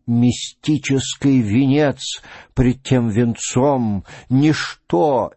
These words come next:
и блеск камней Пальмиры, и блеск еще никем не виданных камней. Пред тем венцом ничто, и перлы, и сапфиры, Творец, твоей рукой встревоженных морей.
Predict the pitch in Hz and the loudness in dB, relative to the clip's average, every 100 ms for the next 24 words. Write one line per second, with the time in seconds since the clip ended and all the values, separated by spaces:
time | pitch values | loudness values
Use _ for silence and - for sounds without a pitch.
0 | _ - 202 185 143 127 147 139 160 131 | _ -6 -4 -4 -2 0 0 2 0 -2
1 | - - - - _ 139 123 123 127 139 | -8 -16 -18 -20 _ -2 0 0 0 0
2 | - 123 123 120 127 135 170 180 143 123 | 0 -2 0 0 2 2 2 0 0 -2
3 | 101 - - 117 - 175 151 165 160 185 | -4 -10 -14 -10 0 0 2 2 2 0
4 | - 165 175 170 - 170 170 143 175 175 | -4 -8 -6 -4 -2 -2 -2 -2 0 0
5 | 165 170 165 175 214 208 185 185 180 180 | 0 0 0 0 0 0 -2 -2 -2 -2
6 | 170 - 156 160 160 156 165 147 123 98 | -4 -4 -2 -2 -2 0 0 0 -2 -4
7 | - - - - 151 156 - _ - 151 | -12 -20 -10 0 2 2 -2 _ -2 0
8 | 143 110 139 139 - - 147 131 135 135 | 0 -2 -2 -2 -4 -2 0 0 -2 -4
9 | - 139 139 127 - - 151 160 135 123 | -2 -2 0 -2 -4 -4 0 0 0 0
10 | 117 123 113 143 131 - - 175 190 165 | 0 0 -2 -4 -4 -8 -6 -2 2 2
11 | 147 135 - - _ - 135 147 147 147 | 2 0 -2 -10 _ -2 2 2 2 2
12 | 143 120 - - - - 123 135 135 147 | 0 -2 -8 -16 -10 -4 -2 0 0 2
13 | 175 160 151 131 151 - - 135 143 120 | 2 2 2 0 -4 -6 -8 -2 0 0
14 | 104 - - - 127 113 104 101 104 104 | -4 -8 -12 -6 -2 0 0 0 0 0
15 | 101 98 104 - 98 98 107 107 107 87 | 0 -2 -4 -2 0 0 0 0 0 -4
16 | 85 | -8